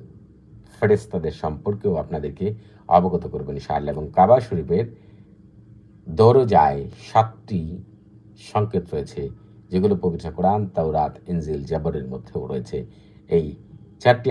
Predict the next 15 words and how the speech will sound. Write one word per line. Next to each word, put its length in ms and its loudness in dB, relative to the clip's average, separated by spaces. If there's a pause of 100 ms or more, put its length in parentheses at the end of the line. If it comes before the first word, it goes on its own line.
আসমানি 460 0
কিতাবের 360 -6 (120)
সম্মিলিত 440 -4 (720)
থেকে 260 -2 (580)
এমন 200 4 (1120)
সাতটি 360 -2 (120)
সংকেত 420 -4 (560)
হচ্ছে 300 -4 (1040)
কাবা 280 4
শরীফের 420 -6
দরজায় 320 0
রয়েছে, 300 -6 (440)
যেই 200 0 (160)
সংকেতের 520 -4
সাথে 220 -8